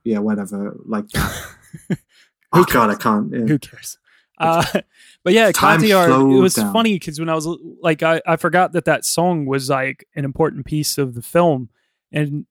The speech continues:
Speaker 2: you know, she had played Edith Piaf in two thousand seven's La Vie en Rose, which she won an Oscar for, and
Speaker 1: Yeah.
Speaker 2: absolutely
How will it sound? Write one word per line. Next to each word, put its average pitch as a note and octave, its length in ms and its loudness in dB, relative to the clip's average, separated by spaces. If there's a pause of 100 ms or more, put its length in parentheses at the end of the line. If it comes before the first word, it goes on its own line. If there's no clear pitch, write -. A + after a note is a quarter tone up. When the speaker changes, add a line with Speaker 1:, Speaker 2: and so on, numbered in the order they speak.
Speaker 2:
you E3 120 0
know, C#3 120 0
she D3 180 -4
had D#3+ 160 0
played D#3 300 0
Edith D3 320 -4
Piaf D#3 440 2
in C#3+ 120 -6
two D#3 100 -4
thousand C#3+ 220 0
seven's C#3+ 440 -4
La C#3 140 -2
Vie C#3+ 160 -2
en C#3 100 -2
Rose, E3 320 2
which C#3+ 120 -6
she - 120 -6
won C#3+ 180 -2
an C3+ 100 -6
Oscar E3+ 280 -2
for, C3 300 -6
and C3 220 -10 (120)
Speaker 1:
Yeah. A3+ 140 -2
Speaker 2:
absolutely D#3 720 0